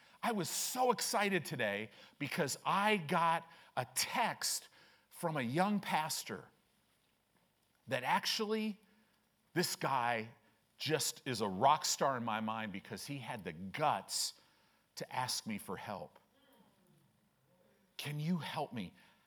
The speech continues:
How do you study the word?" How, do you know most pastors would never ask that question?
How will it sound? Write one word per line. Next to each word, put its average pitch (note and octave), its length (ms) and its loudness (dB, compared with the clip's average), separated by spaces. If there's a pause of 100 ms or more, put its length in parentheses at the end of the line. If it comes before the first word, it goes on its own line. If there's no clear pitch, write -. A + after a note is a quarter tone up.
(760)
How - 280 0
do E3+ 80 0
you C#3 140 -2
study B2 560 -2
the G2 120 -4
word?" F2+ 440 -10 (1600)
How, - 180 -10 (400)
do C3 80 0
you F3 80 4
know E3 100 4
most D3 280 2
pastors D#3 340 0
would A#2+ 140 -2
never C3 260 4
ask F#3 200 2
that G#3+ 120 0
question? D#3 500 -4